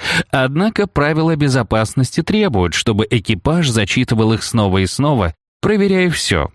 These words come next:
вплоть до последней мелочи. Окончив обучение,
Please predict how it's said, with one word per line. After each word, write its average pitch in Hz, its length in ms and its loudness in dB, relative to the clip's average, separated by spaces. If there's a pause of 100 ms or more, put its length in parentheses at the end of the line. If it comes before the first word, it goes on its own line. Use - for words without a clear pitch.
(120)
вплоть - 580 -2
до 117 160 0
последней 113 560 0
мелочи. 92 540 -2 (1040)
Окончив 113 580 0
обучение, 110 640 0